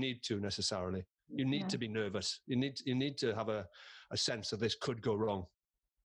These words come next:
Speaker 2: And I
Speaker 1: Yeah.
Speaker 2: think knowing that others are in that situation. Um,
Speaker 1: Everyone's
Speaker 2: sorry,
Speaker 1: in,
Speaker 2: just one final
Speaker 1: everyone's in
Speaker 2: thi-,
Speaker 1: that situation.
Speaker 2: <laughs>
Speaker 1: Yeah.
Speaker 2: one final thing was quite funny. As I was, uh,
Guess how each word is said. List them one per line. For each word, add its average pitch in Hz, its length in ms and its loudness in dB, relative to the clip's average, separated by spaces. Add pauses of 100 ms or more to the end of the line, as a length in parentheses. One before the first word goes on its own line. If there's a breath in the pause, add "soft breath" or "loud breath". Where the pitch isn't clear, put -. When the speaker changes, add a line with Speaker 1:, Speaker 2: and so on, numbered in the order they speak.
(260)
Speaker 2:
And 233 100 4
I 226 40 4
Speaker 1:
Yeah. - 80 2
Speaker 2:
think 226 120 0
knowing 226 280 4
that 214 100 4
others 214 260 4
are 214 80 4
in 214 140 6
that - 160 2
situation. 220 800 2 (320 soft breath)
Um, 233 140 4
Speaker 1:
Everyone's 277 180 0
Speaker 2:
sorry, 226 200 2
Speaker 1:
in, 220 60 2
Speaker 2:
just 226 140 -2
one 240 160 4
final - 160 2
Speaker 1:
everyone's 233 260 0
in 226 80 4
Speaker 2:
thi-, 101 60 -6
Speaker 1:
that 101 120 -6
situation. 107 580 -2
Speaker 2:
<laughs> - 60 -12
Speaker 1:
Yeah. 233 120 2 (160)
Speaker 2:
one 247 240 2
final 220 280 2
thing 233 220 4
was 220 140 2
quite 220 280 2
funny. 226 220 4
As 214 160 2
I 214 100 4
was, 214 260 2 (520)
uh, 208 240 6